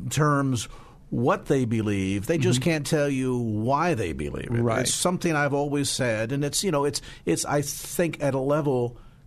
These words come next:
Speaker 1: quaint, and I
Speaker 2: Mm-hmm.
Speaker 1: wanna choose my word wisely here.
Speaker 2: Sure.
Speaker 1: It, it's quaint to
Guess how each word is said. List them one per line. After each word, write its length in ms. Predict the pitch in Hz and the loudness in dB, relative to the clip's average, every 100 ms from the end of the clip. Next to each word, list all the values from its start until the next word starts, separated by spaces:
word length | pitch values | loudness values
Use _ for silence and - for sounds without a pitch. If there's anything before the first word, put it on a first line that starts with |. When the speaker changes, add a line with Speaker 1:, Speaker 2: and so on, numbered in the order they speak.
| - - | -20 -14
Speaker 1:
quaint, 640 | - 196 127 110 - - - | -2 0 0 -2 -6 -8 -2
and 100 | 110 | 2
I 20 | |
Speaker 2:
Mm-hmm. 80 | 117 | 4
Speaker 1:
wanna 140 | 117 | 2
choose 320 | - 139 120 | 0 -2 0
my 80 | 110 | 0
word 400 | 101 104 92 95 | 0 0 -2 -4
wisely 640 | - 82 113 123 113 87 85 | -6 -4 0 0 0 -2 -6
here. 240 | 82 71 | -6 -6
Speaker 2:
Sure. 140 | - | -4
Speaker 1:
It, 100 | 110 107 | -4 -2
it's 220 | 123 - | -4 -4
quaint 480 | - 190 180 170 - - - - - - - | -2 0 2 -2 -6 -16 -18 -20 -20 -16 -4
to 580 | - 139 131 131 127 | 0 2 2 0 -2